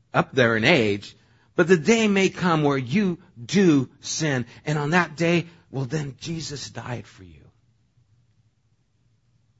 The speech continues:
Because that's who he died for. And you see, so many times we're trying to convince people that they're sinners. Go to the ones who know and convince them that there is a God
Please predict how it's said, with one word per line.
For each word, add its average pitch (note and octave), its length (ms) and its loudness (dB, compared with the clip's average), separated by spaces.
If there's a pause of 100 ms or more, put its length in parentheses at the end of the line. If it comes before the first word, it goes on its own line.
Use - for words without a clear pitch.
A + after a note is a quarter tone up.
(640)
Because A2 240 -14
that's A#2 240 -16
who G#2+ 80 -14
he F#2+ 80 -10
died G#2 300 -10
for. F#2+ 180 -12 (200)
And D#3 120 -2
you E3+ 60 -2
see, F3+ 180 -4
so G#3 180 -2
many G3 160 0
times F#3 300 -4
we're D#3+ 100 -2
trying F3 240 -4
to D#3+ 60 -6
convince D3+ 400 -2
people D#3+ 280 0
that C3+ 160 0
they're A#2+ 140 -6
sinners. D3+ 480 -4 (680)
Go F#3 160 -2
to A#3+ 100 -4
the G#3 80 6
ones F#3+ 220 4
who D3+ 120 -2
know B2 540 -2 (1600)
and C#3+ 160 -12
convince C3 480 -10
them C3 180 -10
that A#2 140 -10
there B2+ 180 -8
is A2+ 140 -8
a A2 40 -8
God A#2+ 400 -6